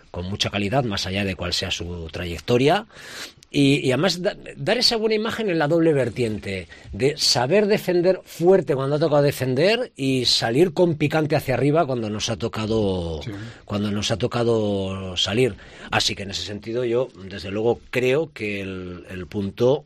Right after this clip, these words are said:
Speaker 1: hay que darlo por, por muy bueno. Y, y luego además esa capacidad también,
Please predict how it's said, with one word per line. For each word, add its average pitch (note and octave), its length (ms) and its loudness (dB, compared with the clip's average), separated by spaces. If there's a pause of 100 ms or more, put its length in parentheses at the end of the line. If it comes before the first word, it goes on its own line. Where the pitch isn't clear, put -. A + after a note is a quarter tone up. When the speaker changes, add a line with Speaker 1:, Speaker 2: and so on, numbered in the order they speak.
(400)
Speaker 1:
hay G2+ 120 -4
que G2+ 100 -2
darlo G#2 300 2
por, F#2+ 340 -2
por G2+ 200 -6
muy B2+ 120 4
bueno. D#3+ 160 6
Y, B2 220 0
y A#2+ 180 -8
luego E3 160 0
además F#3 240 2
esa F3 220 -2
capacidad C#3+ 640 -2
también, C3+ 380 -4